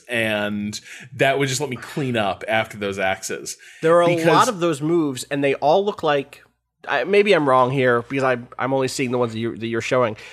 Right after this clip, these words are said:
Speaker 2: They all give me the feeling of, like, Xbox era Mortal Kombat games. Um, they're, like, very cartoonish. They're not, they're not that vi-, they're not gory in the way that,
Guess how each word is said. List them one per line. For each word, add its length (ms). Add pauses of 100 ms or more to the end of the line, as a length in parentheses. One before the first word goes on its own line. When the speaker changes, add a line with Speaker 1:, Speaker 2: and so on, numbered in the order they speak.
(100)
Speaker 2:
They 120
all 100
give 200
me 120
the 100
feeling 480
of, 240
like, 360 (440)
Xbox 680 (120)
era 340
Mortal 440
Kombat 680
games. 580 (520)
Um, 680
they're, 180
like, 360
very 500
cartoonish. 840
They're 120
not, 220 (120)
they're 140
not 280
that 220
vi-, 260
they're 100
not 220
gory 460
in 120
the 80
way 240
that, 200